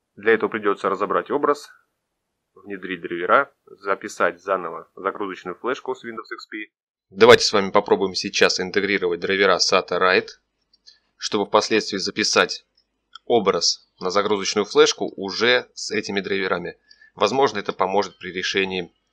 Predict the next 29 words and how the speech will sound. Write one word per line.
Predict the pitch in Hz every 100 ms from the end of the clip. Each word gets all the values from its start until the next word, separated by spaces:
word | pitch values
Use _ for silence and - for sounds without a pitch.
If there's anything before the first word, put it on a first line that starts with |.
| _
нашей | 92 92 -
проблемы. | - - 87 90 85 - - - -
Для | 101 147
этого | 127 107
нам | 104
понадобится | 107 107 95 90 - 95
несколько | 95 98 - 87 -
программ | 107 - 95 98 87
и | -
файлов. | - - 90 82 120 - _ _ _
Во-первых, | 98 110 110 90 101 - _ _
сама | - - 101
операционная | 92 95 92 - 92 87
система, | - - 85 85 113 -
то | -
есть | 90 -
ее | 92 90
образ. | - 90 87 90 - _ _ _ - - _ _
Сразу | - - 127 110
же | 98
хочу | - 98 - 101
обратить | - 95 95 90
ваше | 95 -
внимание, | 95 101 123 98
что | - 87
вы | 101
здесь | 92 92 87
должны | 90 87 95 98 - _
посмотреть, | - 113 117 113 92 -